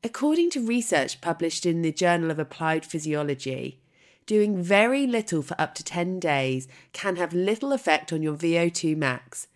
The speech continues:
A K A the measure of aerobic capacity.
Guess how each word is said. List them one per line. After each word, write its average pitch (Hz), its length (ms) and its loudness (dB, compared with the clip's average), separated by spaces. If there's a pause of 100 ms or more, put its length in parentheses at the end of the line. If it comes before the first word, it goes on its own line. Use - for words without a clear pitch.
(340)
A 214 140 4
K 226 280 -2
A 147 260 2
the - 120 -8
measure 165 480 0
of 185 100 -2
aerobic 143 520 0
capacity. 127 840 -6